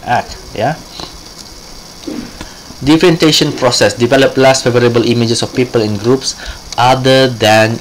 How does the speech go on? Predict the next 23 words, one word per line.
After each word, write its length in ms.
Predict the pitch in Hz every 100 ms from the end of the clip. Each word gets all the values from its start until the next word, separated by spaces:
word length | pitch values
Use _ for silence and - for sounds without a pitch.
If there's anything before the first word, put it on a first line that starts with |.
| -
our 300 | 101 98 -
own. 320 | 120 123 92 76 - - -
More 220 | 113 123
favorable 400 | 127 120 117 113 120
images 400 | - 113 110 117
for 120 | - 101
our 260 | 101 98
own 300 | - 117 117
group. 240 | 107 123 147 - - -
Categorize 600 | 127 127 120 123 120 120
ourselves 480 | 107 107 - 110 -
as 240 | 107 110 -
part 340 | - 127 123 -
of 240 | 110 104
group 200 | 123 117
and 180 | 101 104
have 220 | 117 113
identified 600 | - 113 113 117 107 104
with 120 | 104
that 160 | 98 101
group. 280 | 135 147 - - - -
We 100 | 117
tend 360 | - 139 139